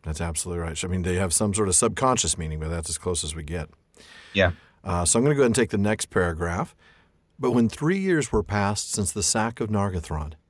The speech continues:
Speaker 1: Turambar asked Niniel again, and vowed that now he would wed her or else go back to war in the wild. And Niniel took him with joy,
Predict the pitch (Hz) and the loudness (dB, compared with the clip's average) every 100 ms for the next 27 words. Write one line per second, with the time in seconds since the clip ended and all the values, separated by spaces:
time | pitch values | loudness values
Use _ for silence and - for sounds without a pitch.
0 | _ - 143 135 123 113 110 107 - 120 | _ -8 -4 -2 0 0 0 0 -2 -2
1 | 131 - 104 110 107 107 101 104 117 101 | -2 -2 0 2 4 2 0 -4 -4 -4
2 | 78 - _ _ - 92 90 104 143 165 | -6 -10 _ _ -4 -2 0 2 2 0
3 | 78 76 101 95 143 165 147 110 90 107 | -2 -8 -4 0 2 2 2 0 0 0
4 | 123 131 131 - _ 107 107 113 - 113 | 2 0 -2 -8 _ 0 2 2 2 2
5 | 95 92 107 - 127 110 98 101 101 107 | 2 2 0 0 -2 0 0 0 0 0
6 | 95 82 76 73 - _ _ _ _ _ | 0 0 -2 -6 -14 _ _ _ _ _
7 | _ - 90 95 113 110 107 104 - 147 | _ -4 0 2 4 4 4 2 0 -4
8 | 156 147 139 - 110 127 110 - | -2 -4 -6 -6 -6 -4 -6 -10